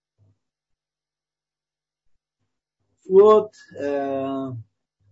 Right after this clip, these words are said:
так что, с одной стороны, мир материальный должен быть для нас, мы должны подавлять,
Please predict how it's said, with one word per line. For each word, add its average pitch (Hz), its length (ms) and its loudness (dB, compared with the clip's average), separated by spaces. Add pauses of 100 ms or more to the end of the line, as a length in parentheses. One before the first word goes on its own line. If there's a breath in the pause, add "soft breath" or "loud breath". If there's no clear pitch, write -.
(360)
так 196 240 -4
что, 185 240 -8
с 131 80 -14
одной 196 320 -6
стороны, 185 800 -2
мир 190 260 2
материальный 170 720 -6
должен 151 300 -10
быть 160 160 -8
для 147 180 -6
нас, 147 480 -8 (340)
мы 143 100 -10
должны 156 380 -2 (120)
подавлять, 160 840 -2